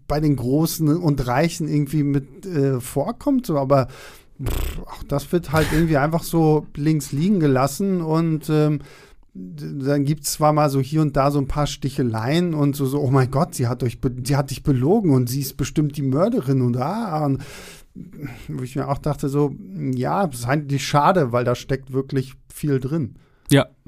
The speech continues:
Speaker 2: definitiv. Und eben dieses Spiel mit den Erwartungen vom, äh, der, der Zuschauer oder auch mit, äh, Sympathie und Antipathie, das, äh, geht ja nur so im Ansatz auf. Äh,
Speaker 1: Mhm.
Speaker 2: und wie gesagt, ich merk das dann immer sehr stark daran, dass ich, äh,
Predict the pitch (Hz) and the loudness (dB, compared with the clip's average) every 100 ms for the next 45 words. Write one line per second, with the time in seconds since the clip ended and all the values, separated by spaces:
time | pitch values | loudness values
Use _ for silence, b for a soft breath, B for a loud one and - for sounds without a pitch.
0 | - 131 135 123 - 123 - 113 117 - | 0 2 6 4 6 2 2 0 0 -2
1 | - 117 117 110 113 - - 135 127 117 | -2 2 4 4 2 0 4 6 6 4
2 | 113 104 107 113 123 120 117 - 110 107 | 2 2 4 2 4 4 2 0 -2 0
3 | 107 104 107 107 98 107 - 110 - 143 | 0 -2 -4 -4 -6 -8 -8 -6 -2 -2
4 | - 123 123 123 B B B B 110 107 | 2 2 2 0 B B B B -2 0
5 | - 113 107 - - - 104 107 110 123 | 2 2 2 0 -4 -2 0 0 4 4
6 | 123 117 127 120 - 117 117 117 - 120 | 4 2 2 2 2 0 2 0 0 0
7 | 113 110 - - - 92 - 117 131 135 | 0 0 -2 -4 -6 -8 -4 0 4 6
8 | 123 123 123 - 117 120 113 - - 101 | 6 6 4 4 4 4 2 0 -4 -4
9 | 107 - - 113 123 113 104 107 110 110 | -6 -8 -8 -2 0 2 0 -2 -4 -2
10 | 113 113 110 107 117 113 117 120 107 117 | -2 0 0 2 2 2 2 2 4 6
11 | 113 113 110 123 113 117 110 110 113 107 | 4 4 2 2 2 2 0 2 2 0
12 | 104 107 - - - 107 107 110 | 0 -2 -4 -10 -6 0 0 0